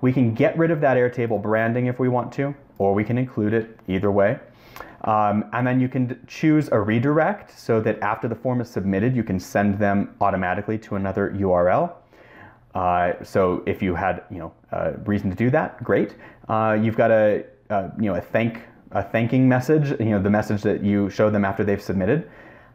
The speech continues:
Uh, you can give them the option to submit another response. You can automatically generate a new blank form after five seconds, or you can require that you get emailed a notification that a new record was created.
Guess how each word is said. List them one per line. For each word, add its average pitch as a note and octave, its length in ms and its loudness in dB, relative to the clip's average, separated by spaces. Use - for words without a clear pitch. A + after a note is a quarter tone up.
Uh, F#2+ 180 -2
you G2 160 0
can G#2 100 0
give G#2+ 140 0
them A2 120 4
the G#2+ 80 2
option G2+ 260 -2
to F2+ 60 -4
submit G#2+ 280 -2
another G#2+ 240 2
response. E3 800 0
You A2 140 0
can G#2 280 -2
automatically B2+ 540 2
generate A#2 580 2
a G#2+ 60 -2
new A2 260 4
blank C3+ 320 2
form B2+ 380 2
after A2 200 -2
five G2 240 0
seconds, C3+ 460 -2
or F3 260 4
you C3+ 180 2
can C3 160 2
require C#3+ 640 2
that A2+ 260 -2
you C#3+ 140 -2
get D3 300 -2
emailed G2+ 560 2
a G#2 100 2
notification A2 920 0
that G2+ 180 2
a G2 60 2
new G#2+ 480 4
record G#2 440 -2
was F#2+ 140 -8
created. G2 560 -4